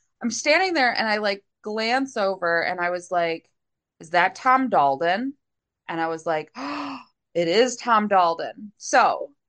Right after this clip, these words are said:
Tom Dalden from Under the Radar on P B S, which is, like, one of my favorite shows, buys his vehicle from my dealership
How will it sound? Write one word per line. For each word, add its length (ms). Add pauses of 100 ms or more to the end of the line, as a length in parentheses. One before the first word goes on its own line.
Tom 260
Dalden 600 (200)
from 200
Under 300
the 120
Radar 580
on 180
P 180
B 140
S, 340
which 140
is, 160
like, 280
one 220
of 80
my 180
favorite 400
shows, 520 (380)
buys 580
his 260
vehicle 560 (100)
from 320 (100)
my 200
dealership 680